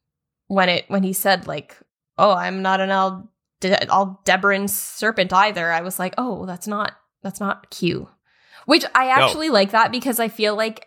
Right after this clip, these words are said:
Speaker 1: anytime a sci-fi or fantasy show tries to make something that's, like, so amazing that it's, like, beyond human comprehension,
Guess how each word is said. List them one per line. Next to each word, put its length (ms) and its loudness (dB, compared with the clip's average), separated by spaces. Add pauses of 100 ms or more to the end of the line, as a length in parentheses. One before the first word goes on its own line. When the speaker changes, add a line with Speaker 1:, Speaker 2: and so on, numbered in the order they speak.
(160)
Speaker 1:
anytime 640 0
a 80 -2
sci-fi 640 0
or 100 -2
fantasy 500 -8
show 400 -4 (300)
tries 320 2
to 160 -2
make 300 -2
something 480 -2
that's, 220 0
like, 200 -4 (240)
so 580 4
amazing 680 0
that 120 2
it's, 240 -4
like, 280 -4
beyond 520 4
human 400 -4
comprehension, 960 -4